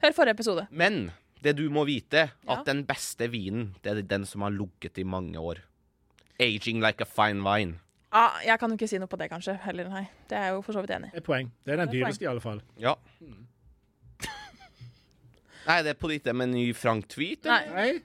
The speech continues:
Speaker 2: Nei. The one who cries tears of joy.
Speaker 1: Utrolig vittig. Skal vi ta en, eh, tur over til, eh, ukas anbefaling?
Speaker 3: Ikke begynn med meg denne gangen. La meg få lov til å tenke litt.
Speaker 1: Ok.
Speaker 3: Shayan
Speaker 2: Ja.
Speaker 3: Jalilian.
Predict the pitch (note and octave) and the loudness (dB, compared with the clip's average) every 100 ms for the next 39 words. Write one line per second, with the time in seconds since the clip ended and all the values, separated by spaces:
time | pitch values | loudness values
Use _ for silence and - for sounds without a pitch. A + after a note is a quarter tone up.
0 | - G#2 B2+ - _ _ - - - _ | -12 -16 -16 -16 _ _ -20 -20 -20 _
1 | D3 C3+ D3+ D3 C#3 - C#3+ A2+ - - | -2 4 4 4 0 2 4 2 0 2
2 | - F3 G#2+ - E2+ - - F#2 D#2+ - | 4 4 0 -4 -6 -2 0 2 0 -6
3 | - - - - - - - - A#3 G3+ | -16 -20 -20 -20 -20 -20 -16 -10 -4 -4
4 | E3+ - G3+ G3 G3+ - _ _ _ _ | -4 -6 -10 -12 -14 -16 _ _ _ _
5 | _ - - C#4+ D4+ D4+ D4+ C4+ C4 C4 | _ -18 2 4 6 4 6 8 8 8
6 | B3+ B3+ B3+ B3 A#3+ A#3+ A#3 A#3+ A#3+ A3+ | 6 4 2 4 6 6 6 2 0 2
7 | F#3+ F#3+ A3 G#3 G3 F#3+ F#3+ F#3+ G3+ F3+ | 2 2 0 2 2 2 2 0 -2 -4
8 | F3 F3 F#3 F#3 A3+ - _ _ _ C3+ | -6 -4 -2 -2 -4 -8 _ _ _ -10
9 | - C3 B2 A2+ G#2 G2 F#2+ F#2 G#2 C3 | -4 -2 -2 -2 -4 -6 -8 -8 -6 -4
10 | C3+ C#3+ A#2+ C#3+ C3 B2+ A#2 A2+ - G#2+ | -4 -6 -4 -4 -4 -6 -6 -8 -8 -10
11 | - _ F#4+ - - - - C#3+ C3 B2+ | -10 _ -6 -6 -8 -14 -12 -2 0 0
12 | C3 A2+ F#3+ G#3+ B2+ B2+ B2 | -4 2 6 6 2 -10 -14